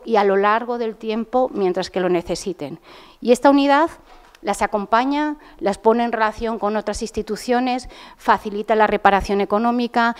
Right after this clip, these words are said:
impulsa las activi-, de, actividades de memoria, etcétera. Ese sería un segundo pilar. Tampoco es habitual que en los países de nuestro entorno exista una unidad administrativa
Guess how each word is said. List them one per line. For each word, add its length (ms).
impulsa 560
las 160
activi-, 440
de, 480
actividades 460
de 100
memoria, 600
etcétera. 560
Ese 300
sería 480
un 160
segundo 400
pilar. 300
Tampoco 640
es 180
habitual 600
que 80
en 60
los 100
países 280
de 100
nuestro 280
entorno 600
exista 460
una 180
unidad 340
administrativa 840